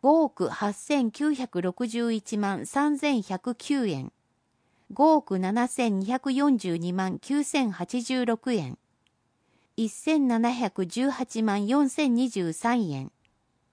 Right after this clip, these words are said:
以上、負債及び純資産の部合計。七億七千四十三万五千三百九十一円。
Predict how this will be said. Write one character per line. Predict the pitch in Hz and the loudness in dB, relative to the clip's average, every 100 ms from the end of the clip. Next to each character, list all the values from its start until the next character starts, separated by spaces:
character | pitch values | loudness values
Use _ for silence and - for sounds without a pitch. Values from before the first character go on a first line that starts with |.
| _ _ _ _ _ | _ _ _ _ _
以 | 240 262 | -2 0
上、 | 233 180 - - | 2 2 0 -4
負 | 226 | -6
債 | - 277 262 - | 0 0 0 0
及 | 214 233 220 | 2 2 2
び | 202 175 | -2 -4
純 | 180 254 285 277 | -4 0 0 2
資 | 320 | 0
産 | 311 247 202 | 0 0 0
の | 175 156 | -2 -2
部 | 156 175 | -2 -2
合 | - 202 214 | 0 2 2
計。 | - 180 160 - _ _ _ _ _ _ _ _ _ _ - | 0 -2 -2 -6 _ _ _ _ _ _ _ _ _ _ -2
七 | 240 285 294 | 2 4 4
億 | 240 190 | 2 0
七 | 202 214 254 | 0 2 0
千 | - 233 196 | 0 0 0
四 | 196 277 269 | 2 4 4
十 | 190 170 | 2 -2
三 | - 208 208 208 | -2 -2 0 0
万 | 190 180 | 0 0
五 | 196 | -2
千 | 202 311 285 | -2 0 2
三 | 220 254 247 | 0 0 0
百 | 190 180 175 | 0 -2 -6
九 | - 277 | -2 0
十 | 240 175 156 | 0 0 0
一 | 156 - 226 | -2 -4 -4
円。 | 190 127 | -4 -4